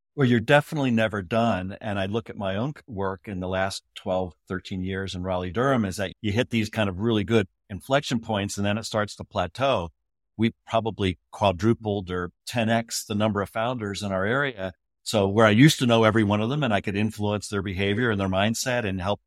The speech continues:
build the culture, it's really difficult for me to do that now. So by the way, the way we're doing that is I've organized a group that will run Raleigh Durham Startup Week for the second time this year. That's my way of trying to keep the culture.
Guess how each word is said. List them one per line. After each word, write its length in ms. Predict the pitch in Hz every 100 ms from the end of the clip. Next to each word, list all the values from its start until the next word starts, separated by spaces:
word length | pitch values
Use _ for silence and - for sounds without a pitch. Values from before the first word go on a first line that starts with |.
| -
build 200 | 104 110
the 60 | 110
culture, 440 | 107 107 131 120 _ _ _ _ -
it's 80 |
really 180 | 92 92
difficult 480 | 82 120 151 117 -
for 140 | -
me 100 | 92
to 80 | 87
do 160 | 87 90
that 180 | 87 -
now. 280 | 95 87 78
So 400 | - 98 87 87 - -
by 100 | 87
the 80 | 90
way, 140 | 95
the 100 | 95
way 140 | 98
we're 100 | 95 92
doing 280 | 98 98
that 180 | 104 127
is 340 | 123 113 - -
I've 180 | 95 82
organized 440 | 92 92 92 92
a 40 | 95
group 280 | 98 110 - _ _
that 160 | 98 -
will 120 | 101
run 300 | 104 107 101 -
Raleigh 260 | 98 98
Durham 220 | 104 113
Startup 320 | 113 143 143 101
Week 280 | 80 76 _
for 100 | 92
the 80 | 92
second 320 | - - 104
time 200 | 92 90
this 160 | 90 -
year. 120 | 80
That's 260 | 101 107
my 140 | - 117
way 180 | 107 101
of 100 | 92
trying 220 | 104 98
to 60 |
keep 320 | 92 - 107 -
the 60 |
culture. 520 | - 98 98 - 82